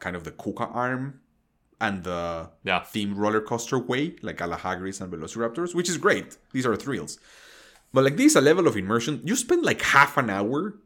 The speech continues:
Speaker 1: in the quote-unquote ride. Like, not pre-shows. Like, the, once you get into the first ride vehicle, which is
Speaker 2: Mm-hmm.
Speaker 1: a, a pretty well-executed, uh,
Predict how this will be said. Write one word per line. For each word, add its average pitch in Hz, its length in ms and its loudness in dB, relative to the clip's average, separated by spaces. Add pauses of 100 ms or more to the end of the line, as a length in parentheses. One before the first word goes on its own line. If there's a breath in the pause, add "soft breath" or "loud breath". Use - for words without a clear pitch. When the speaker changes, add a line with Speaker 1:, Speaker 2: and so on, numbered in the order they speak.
(220)
Speaker 1:
in 123 120 0
the 104 60 2
quote-unquote 113 720 0
ride. 85 500 -6 (1800)
Like, 107 160 2
not 226 200 4
pre-shows. 92 460 0
Like, 90 180 -4
the, 92 100 -8 (100)
once 143 280 6
you 175 100 0
get 117 280 2
into 127 200 -2
the 90 80 -4
first 104 400 0
ride 98 240 0
vehicle, 92 400 -4
which 104 180 -6
is 104 140 -4
Speaker 2:
Mm-hmm. 87 340 -4 (840 soft breath)
Speaker 1:
a, - 40 -6
a - 20 -12
pretty 233 240 -2
well-executed, 113 880 0 (140)
uh, 71 540 -8